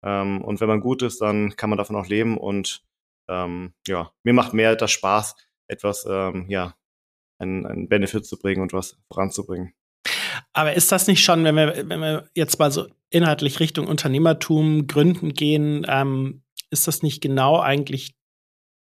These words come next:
Speaker 2: der, das, das, wie man so schön sagt, Mindset, was man fürs Gründen braucht? Also ich glaub, wenn man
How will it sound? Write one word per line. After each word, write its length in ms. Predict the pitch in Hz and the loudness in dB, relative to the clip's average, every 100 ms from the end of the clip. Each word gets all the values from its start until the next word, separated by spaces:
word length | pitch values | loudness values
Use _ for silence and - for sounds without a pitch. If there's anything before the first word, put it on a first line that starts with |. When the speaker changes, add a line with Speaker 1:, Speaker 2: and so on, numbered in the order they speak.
| _ | _
Speaker 2:
der, 380 | 143 135 135 131 | 0 2 2 2
das, 340 | 127 135 - - | 0 -2 -2 -4
das, 240 | 131 - | -4 -2
wie 80 | 131 | -2
man 100 | 127 | -2
so 100 | 131 | 0
schön 180 | 151 139 | 0 0
sagt, 240 | 139 - | -4 0
Mindset, 600 | 127 156 165 - - - _ _ - | 2 2 2 2 0 -6 _ _ -4
was 220 | 147 - | -2 -2
man 320 | 151 143 139 - | -2 -4 -6 -8
fürs 260 | 151 135 | -4 -4
Gründen 300 | - 156 135 | 2 2 2
braucht? 340 | 127 131 147 - | 2 2 2 0
Also 120 | 120 | -8
ich 60 | 123 | -4
glaub, 160 | 131 | -4
wenn 100 | 135 | -2
man 320 | 139 131 135 | -2 -2 -6